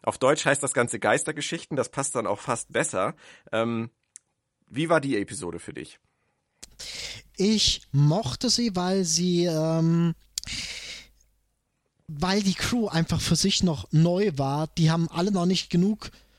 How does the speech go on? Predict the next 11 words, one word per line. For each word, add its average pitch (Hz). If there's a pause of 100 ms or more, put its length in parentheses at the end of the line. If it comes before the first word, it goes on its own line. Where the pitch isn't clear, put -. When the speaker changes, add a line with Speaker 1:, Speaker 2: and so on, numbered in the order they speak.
Speaker 2:
oder 165
alle 170
noch 170
nicht 147
lang 170
miteinander 175
interagiert. 170 (320)
Von 170
daher 180
war 165
dieses 170